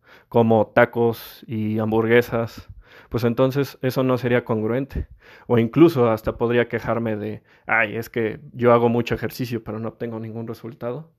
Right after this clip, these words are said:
Pues eso no sería congruente tampoco. Entonces, eh, ese es un ejemplo, pero puedes hacerte un ejemplo de en qué otros lugares de tu vida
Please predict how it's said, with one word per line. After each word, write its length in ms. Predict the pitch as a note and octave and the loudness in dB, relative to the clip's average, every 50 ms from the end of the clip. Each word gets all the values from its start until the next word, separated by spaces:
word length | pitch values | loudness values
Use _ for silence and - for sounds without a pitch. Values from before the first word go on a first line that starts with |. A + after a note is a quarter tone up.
| _ _ _ _ _ _ _ | _ _ _ _ _ _ _
Pues 120 | - A#2 B2+ | -4 -2 -2
eso 200 | C#3 B2+ C#3 C3 | 0 0 2 0
no 100 | B2+ A#2+ | 0 0
sería 300 | - B2 A#2 A#2 A2 - | 0 0 -2 -2 -2 -2
congruente 500 | A2+ G#2+ G#2 A2 A#2 A#2 A2 - - A2+ | -6 -6 -6 -6 -8 -8 -6 -6 -6 -6
tampoco. 420 | A2 A2+ - B2 A#2 - _ _ _ _ _ _ _ _ _ _ _ - | -6 -10 -12 -12 -14 -14 _ _ _ _ _ _ _ _ _ _ _ -6
Entonces, 680 | A#2+ A2 A2 B2+ A#2+ A2 G#2+ A#2+ A2+ A2 - - _ _ _ _ - - - - _ _ _ _ _ _ _ | -6 -4 0 0 -2 -2 -2 -4 -6 -6 -8 -14 _ _ _ _ -20 -20 -20 -20 _ _ _ _ _ _ _
eh, 680 | C3 A#2+ A#2 A#2 A#2 A#2 A2+ A2+ A2+ A2+ A2+ A#2+ - - - - | -4 -2 0 2 2 2 2 0 0 -2 -4 -8 -14 -20 -10 -6
ese 200 | C3+ C3+ - D3+ | -6 -2 0 -2
es 100 | C3+ - | -2 -2
un 120 | B2+ A2+ | -4 -4
ejemplo, 520 | A2 A2 C3+ C#3 C3 - - G#2+ G#2+ G#2+ - | -4 -2 -2 -4 -4 -4 -8 -8 -10 -6 -2
pero 380 | B2 A#2+ A#2+ A2+ A2+ - _ _ _ _ - | 0 2 2 2 0 -4 _ _ _ _ 2
puedes 220 | D3 D3 D#3 B2+ C3 | 4 4 4 4 0
hacerte 320 | A#2 - C3+ B2+ - C#3+ | -2 -2 -4 -4 -4 -4
un 100 | C#3 B2 | -4 -4
ejemplo 480 | A2 - C3 B2 A#2+ A#2+ C#3 B2+ A#2 A2 | -4 -4 -4 -6 -6 -4 -2 -2 -2 -2
de 300 | G#2+ G#2+ G#2 G#2+ - - | -2 -4 -6 -8 -8 -8
en 160 | A#2 A2+ A2+ | -6 -6 -6
qué 140 | A2+ - C#3 | 0 2 2
otros 260 | C#3+ C#3+ D3 C#3+ A2+ | 2 2 0 -2 -2
lugares 340 | A#2 A2+ A#2 A#2 A#2 A#2+ A2+ | -2 0 0 2 2 2 0
de 80 | A2 G#2+ | -2 -4
tu 140 | - - | -6 -6
vida 340 | A2 A2+ A#2 A#2 A2+ A2 G#2+ | -6 -4 -4 -4 -4 -6 -8